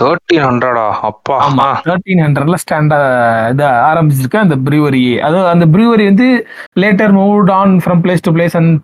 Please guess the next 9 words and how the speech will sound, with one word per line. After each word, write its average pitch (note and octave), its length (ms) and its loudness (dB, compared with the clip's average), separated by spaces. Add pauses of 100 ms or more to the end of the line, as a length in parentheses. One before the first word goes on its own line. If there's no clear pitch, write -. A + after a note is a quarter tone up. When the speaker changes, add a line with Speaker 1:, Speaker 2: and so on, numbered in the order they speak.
Speaker 2:
பே-, F3+ 260 0
பேர்கள் F#3 440 0
மாறி F3 540 0 (560)
இதாகி F3+ 500 0 (120)
திரிஞ்சு E3+ 640 0
அக்விசிஷன் E3 600 -2
ஆகி E3 360 0
இதாகி E3+ 360 0
இதாகி F3 340 0